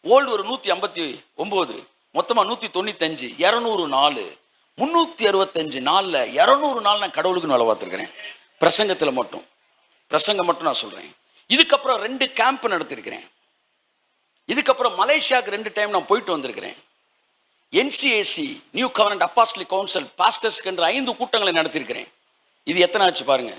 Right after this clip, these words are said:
இது போக ஆறு பட்டணங்களை ப்ராஸ்பெரிட்டி கான்ஃபரன்ஸ் லெவல் டூ நடத்தியிருக்கிறேன். பதினாலு டிபார்ட்மெண்ட்டை என்னுடைய அலுவலகத்தில் நான் வந்து என்ன செய்து கொண்டிருக்கிறேன். தினம் ஒரு நாளைக்கு காலையில் பத்து மணிக்கு போனேன் என்றால் நைட்டு எட்டு மணிக்கு நான் வருகிறேன் வீட்டிற்கு.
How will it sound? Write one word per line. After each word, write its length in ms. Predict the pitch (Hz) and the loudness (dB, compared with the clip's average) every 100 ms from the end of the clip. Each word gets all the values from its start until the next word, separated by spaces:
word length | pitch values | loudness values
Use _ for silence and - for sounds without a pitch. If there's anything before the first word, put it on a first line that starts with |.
| - _ _ | -20 _ _
இது 200 | - 220 | -4 -2
போக 480 | 208 214 180 151 110 - _ _ | 4 4 6 4 2 -10 _ _
ஆறு 420 | 151 190 233 220 | 4 6 4 2
பட்டணங்களை 580 | 196 190 175 202 185 - | -2 -2 -4 -2 -4 2
ப்ராஸ்பெரிட்டி 560 | 190 220 - 202 - 160 | 4 4 0 -4 -4 0
கான்ஃபரன்ஸ் 680 | 160 175 165 139 127 123 117 | 0 0 0 0 2 0 4
லெவல் 360 | 156 208 185 | 4 4 2
டூ 160 | - 311 | 2 4
நடத்தியிருக்கிறேன். 680 | 208 175 165 135 110 - - - - _ _ _ _ _ - _ _ - - - _ - - _ - - _ - - _ - | 4 2 -2 -4 -6 -6 -14 -20 -20 _ _ _ _ _ -20 _ _ -16 -16 -18 _ -16 -16 _ -16 -16 _ -20 -20 _ 0
பதினாலு 440 | 185 247 233 214 185 | 2 2 2 2 0
டிபார்ட்மெண்ட்டை 520 | 202 240 233 202 190 | 0 2 2 -2 -4
என்னுடைய 260 | 185 170 | -4 2
அலுவலகத்தில் 500 | 156 190 180 175 170 | 2 2 2 0 0
நான் 200 | 151 143 | -2 -2
வந்து 160 | 135 143 | -2 -4
என்ன 140 | 151 | -2
செய்து 220 | 151 143 131 | -2 -2 -4
கொண்டிருக்கிறேன். 500 | 123 117 113 110 107 | -6 -6 -6 -8 0
தினம் 280 | 175 196 | 2 2
ஒரு 140 | 160 160 | 2 2
நாளைக்கு 500 | 165 202 202 - 165 | 4 4 2 -4 -2
காலையில் 380 | 156 175 185 160 | 2 2 2 0
பத்து 300 | 165 165 196 | 0 0 -4
மணிக்கு 260 | 196 185 | -2 -4
போனேன் 160 | 160 175 | -4 -2
என்றால் 220 | 165 165 | 0 0
நைட்டு 240 | 156 202 | 0 -2
எட்டு 340 | - 175 - 269 | 0 0 2 0
மணிக்கு 240 | 254 214 | 2 2
நான் 120 | 202 | 2
வருகிறேன் 340 | 175 165 151 131 | 2 2 0 -2
வீட்டிற்கு. 460 | 131 123 107 - | -4 -6 -10 -16